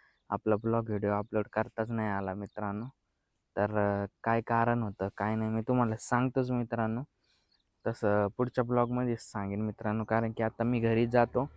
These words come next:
फ्रेश वगैरे होतो मित्रांनो, कारण की आंघोळ वगैरे बाकी आहे अजून, कारण की मी आत-, रात्री हॉस्पिटलमध्येच, अ, मुक्काम केला मित्रांनो. तर तुम्हाला पुढच्या ब्लॉगमध्ये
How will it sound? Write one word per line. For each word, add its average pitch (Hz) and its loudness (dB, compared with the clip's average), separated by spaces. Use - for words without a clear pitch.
फ्रेश 123 2
वगैरे 131 6
होतो 113 6
मित्रांनो, 113 2
कारण 117 4
की 113 2
आंघोळ 120 4
वगैरे 113 2
बाकी 117 0
आहे 104 0
अजून, 113 -12
कारण 117 4
की 117 -6
मी 120 0
आत-, 120 0
रात्री 120 2
हॉस्पिटलमध्येच, 123 0
अ, 123 6
मुक्काम 117 -2
केला 117 4
मित्रांनो. 110 -6
तर 110 4
तुम्हाला 123 6
पुढच्या 120 4
ब्लॉगमध्ये 123 6